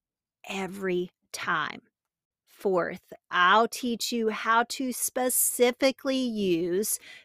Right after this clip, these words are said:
two key approaches towards organizing and arranging cues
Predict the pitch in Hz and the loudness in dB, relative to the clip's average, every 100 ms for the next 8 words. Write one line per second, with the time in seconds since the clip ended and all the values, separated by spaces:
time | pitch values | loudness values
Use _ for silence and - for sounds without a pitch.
0 | _ - - 254 262 277 294 302 - - | _ -12 -2 0 2 2 0 -2 -8 -4
1 | 254 262 269 - 254 - 208 180 - 185 | 0 0 0 -2 -4 0 0 0 0 -4
2 | 175 - - - 185 180 - _ - 220 | -4 -6 -8 -4 -4 -4 -8 _ 2 6
3 | 285 330 254 170 156 175 165 185 185 202 | 6 6 2 2 0 -2 -6 -8 -8 -12
4 | - - - _ - 196 233 269 285 277 | -16 -20 -20 _ -4 0 2 4 4 4
5 | 262 220 220 214 214 214 - 294 220 175 | 2 2 0 0 -2 -2 -6 -2 0 0
6 | 156 180 - | -4 -6 -6